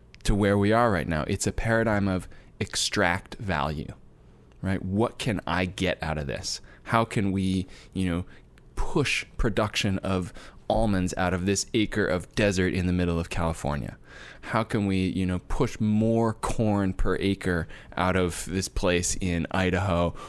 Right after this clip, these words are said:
or in Iowa? It's all about getting what we want. This is also going back to what I said about humans thinking we're the shit, we're the top.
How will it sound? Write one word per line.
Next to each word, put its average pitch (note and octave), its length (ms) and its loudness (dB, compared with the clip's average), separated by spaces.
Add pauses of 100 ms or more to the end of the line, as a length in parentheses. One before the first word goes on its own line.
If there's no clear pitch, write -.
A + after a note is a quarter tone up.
or E2+ 240 0
in E2+ 100 0
Iowa? D#2 480 0 (680)
It's - 140 -2
all G#2+ 160 2
about A2 340 0
getting G#2 360 2
what F#2 160 0
we G#2 220 2
want. F2+ 400 0
This F#2 140 -4
is F2+ 100 -2
also F2 280 0
going F2 160 0
back F2 180 0
to - 100 -6
what E2+ 120 -2
I - 20 -2
said E2+ 240 -2
about E2 280 -2
humans G2 520 0 (280)
thinking F#2 340 0
we're F2+ 120 2
the E2+ 60 -2
shit, - 420 -2 (260)
we're F2+ 120 2
the E2 100 -2
top. - 380 0